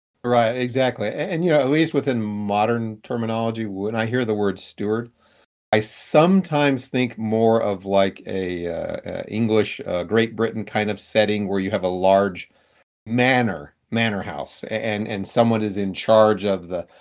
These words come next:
house and the grounds and the servants and the, and the whatever is being, you know, the, the, the steward, you know, something far more than, like, a, even a butler, you know, someone who is, uh, you know, responsible for something, uh, very important.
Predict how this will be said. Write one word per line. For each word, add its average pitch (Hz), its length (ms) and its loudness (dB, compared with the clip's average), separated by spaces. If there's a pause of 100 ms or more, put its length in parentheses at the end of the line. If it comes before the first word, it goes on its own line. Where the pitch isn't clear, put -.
(140)
house 104 460 0
and 95 140 -8
the 90 60 -12
grounds 98 800 -4
and 87 180 -12
the 82 80 -14
servants 98 640 -2
and 85 180 -8
the, 82 300 -10
and 90 180 -10
the 98 80 -6
whatever 90 360 0
is 82 100 -4
being, 85 260 -4
you 85 80 -4
know, 82 80 -6
the, 82 120 -4
the, 87 320 -6 (240)
the 98 100 -4
steward, 98 640 2
you 104 80 -4
know, 92 160 -2
something 110 380 0
far 110 240 6
more 101 200 4
than, 92 120 -4
like, 87 180 -4
a, 80 180 -8
even 92 260 -8
a 85 180 -12
butler, - 480 -2 (400)
you - 80 -20
know, - 40 -20
someone 95 440 -2
who 98 280 -4
is, 87 220 -6
uh, 85 160 -6
you 98 100 -4
know, 101 80 -2
responsible 98 800 0
for 95 140 -8
something, 92 440 -8
uh, 85 180 -6
very 98 220 -2
important. 98 400 -8